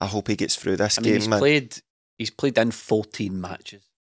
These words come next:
Speaker 2: for Celtic, which is an astonishing number of games, an astonishing number of minutes for a guy who just doesn't have it. I was on the podcast at the start when, just when I first saw him, one of his first games, I was like, "I actually quite like the look of this guy.
Speaker 1: Yeah.
Speaker 2: He might have something about him."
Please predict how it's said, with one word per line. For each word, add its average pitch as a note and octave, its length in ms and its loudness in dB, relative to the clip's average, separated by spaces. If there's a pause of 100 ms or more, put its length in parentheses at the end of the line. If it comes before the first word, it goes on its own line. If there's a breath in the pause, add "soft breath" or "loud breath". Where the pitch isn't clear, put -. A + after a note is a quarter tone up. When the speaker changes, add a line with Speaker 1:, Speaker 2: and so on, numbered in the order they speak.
Speaker 2:
for G#2 60 -6
Celtic, - 460 -2
which - 200 -4
is G2 180 -8
an G2+ 100 -4
astonishing A2 920 0
number F#2 360 0
of F2+ 200 -6 (440 soft breath)
games, F#2 420 -4
an - 180 -20
astonishing G#2+ 440 -4
number F#2+ 180 -4
of F2 80 -6
minutes E2+ 300 -6
for - 100 -8
a F2 60 -4
guy F2+ 160 -4
who F#2 100 -14
just F#2 220 -6
doesn't F#2+ 220 -8
have F#2 260 -4
it. A2 120 -4 (440 loud breath)
I A2+ 100 4
was D3 220 4
on D3 120 2
the C3+ 80 0
podcast B2+ 520 0
at - 60 -14
the - 60 -12
start A#2 380 0
when, G#2 140 -6
just - 180 -2
when - 80 0
I - 40 -2
first - 280 0
saw - 180 4
him, F#3+ 60 4
one E3+ 100 0
of A2+ 60 -4
his G2+ 100 -4
first - 240 -2
games, E3+ 280 0
I - 40 0
was B2 120 -6
like, B2 140 -8
"I C#3 120 -8
actually F3+ 220 -6
quite D#3 240 0
like C#3 160 -2
the G2+ 80 -4
look C#3+ 180 -2
of G#3 60 -4
this G3+ 120 -2
guy. F#3 140 2
Speaker 1:
Yeah. D#3+ 200 4
Speaker 2:
He C3+ 60 -2
might D#3+ 200 2
have D#3 100 0
something B2 260 -2
about C3+ 280 6
him." G3+ 120 -2